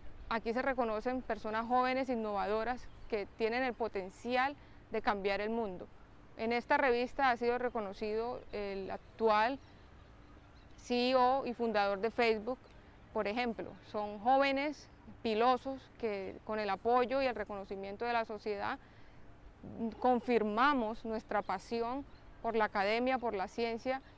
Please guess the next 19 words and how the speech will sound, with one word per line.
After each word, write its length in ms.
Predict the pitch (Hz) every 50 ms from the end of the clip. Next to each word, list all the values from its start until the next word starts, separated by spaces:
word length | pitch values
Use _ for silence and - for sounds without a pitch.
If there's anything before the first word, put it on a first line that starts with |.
| - -
y 40 |
por 160 | 202 214 214 -
tener 240 | - 208 196 190
un 140 | 196 196 208
impacto, 840 | 208 214 202 - 220 208 202 185 - - - 208 208 208 208 - - - -
ah, 320 | - 190 185 180 180 - - -
a 100 | - 196
la 100 | 196 190
sociedad. 480 | - 196 185 - 180 190 196 196 180 - - - - - - - - - - - - - - - - - - - - - - - - - - -
Es 120 | 254 254
importante 840 | 349 330 320 349 285 - 294 269 277 269 277 262 - 320 311 320 294
que 500 | - 294 262 247 233 226 214 202 - - - - - - - - - - - - - -
nos 220 | 233 247 240 233
concienticemos 920 | - 262 247 226 240 240 233 220 220 220 226 247 247 254 262 285 294 - -
que 440 | - - 240 220 208 196 185 -
este 200 | 214 226 - 262
tipo 500 | 233 - 269 262 220 - 269 277 277 269 226
de 120 | 220 226
reconocimientos 1120 | 220 220 208 226 208 196 196 208 214 202 208 208 214 220 220 - - 262 277 262 - -